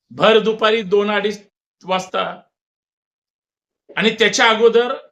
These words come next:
ज्या काही दोन घटना घडल्या होत्या, मसाजोगमध्ये जी पवनचक्क्याची कंपनी होती आणि ज्या पवनचक्क्याच्या कंपनीकडे खंडणी मागायला विष्णू कराड आणि त्याचे सहकारी आले, जे वाल्मिक कराडच्या सांगण्यावरून आले होते,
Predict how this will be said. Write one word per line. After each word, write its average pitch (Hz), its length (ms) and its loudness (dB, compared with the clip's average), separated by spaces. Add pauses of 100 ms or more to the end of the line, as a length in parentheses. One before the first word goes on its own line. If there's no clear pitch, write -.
(340)
ज्या 185 160 -2
काही 254 180 -2
दोन 247 260 -4
घटना 208 340 -2
घडल्या 202 320 -4
होत्या, 170 400 -6 (1000)
मसाजोगमध्ये 214 1120 0 (380)
जी 220 180 -2
पवनचक्क्याची 220 840 -4
कंपनी 208 440 -4
होती 185 580 -8 (340)
आणि 170 160 -10
ज्या 220 160 2
पवनचक्क्याच्या 214 800 -6
कंपनीकडे 208 840 -4
खंडणी 226 420 -2
मागायला 220 400 -2
विष्णू 208 360 -6
कराड 208 360 -8 (480)
आणि 196 200 -4
त्याचे 202 340 -4
सहकारी 202 460 -2
आले, 190 240 -2
जे 185 120 -4
वाल्मिक 190 420 0
कराडच्या 196 340 -4
सांगण्यावरून 175 580 -10
आले 170 200 -6
होते, 156 420 -8